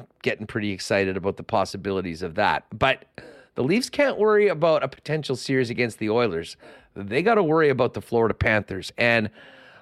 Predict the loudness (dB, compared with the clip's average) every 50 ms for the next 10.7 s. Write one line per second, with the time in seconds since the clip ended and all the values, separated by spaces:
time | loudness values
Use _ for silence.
0 | -6 0 0 2 4 4 2 2 4 2 2 2 2 0 0 0 0 2 2 4
1 | 4 2 0 -2 0 0 2 2 2 2 2 0 0 -2 -2 -2 0 0 -2 -2
2 | -2 0 0 0 0 0 -2 -2 -2 -4 -8 -8 -6 -4 -4 -4 -6 -8 -10 _
3 | -20 _ -20 _ _ _ _ _ _ _ _ _ _ _ -10 -4 2 2 4 4
4 | 2 0 0 0 2 2 4 4 4 2 2 0 -4 -4 0 0 2 2 2 2
5 | 2 2 2 2 2 2 2 2 0 0 0 -2 0 0 0 0 0 2 2 4
6 | 4 4 4 2 2 0 -2 -2 -4 -4 -8 -6 0 2 2 2 2 0 -4 -8
7 | -6 -4 -2 -2 -2 -2 -4 -6 -6 -4 -2 0 0 -2 -2 0 -2 -2 -2 -4
8 | -4 -2 0 0 -2 -2 -2 -2 2 2 2 2 2 0 -2 -2 -2 -2 -4 -6
9 | -4 -2 0 0 -2 -4 -8 -10 -8 -6 -6 -4 -4 -2 0 0 -2 -2 -4 -4
10 | -4 -2 0 0 0 -2 -2 -6 -6 -4 -2 -4 -4 -6